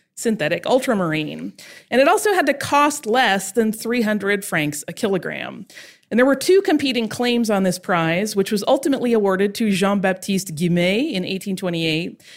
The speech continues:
and that is made from kaolin, sodium carbonate, bitumen, and sulfur prepared and heated in a furnace or kiln.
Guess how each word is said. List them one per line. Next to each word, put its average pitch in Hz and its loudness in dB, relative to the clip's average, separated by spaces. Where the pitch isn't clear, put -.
and 214 0
that 269 2
is 269 -2
made 233 0
from 190 -2
kaolin, 277 2
sodium 233 0
carbonate, 269 0
bitumen, 269 2
and 202 -2
sulfur 240 0
prepared 285 -2
and 302 2
heated 190 0
in 220 -4
a 240 0
furnace 160 -4
or 226 -6
kiln. 226 -4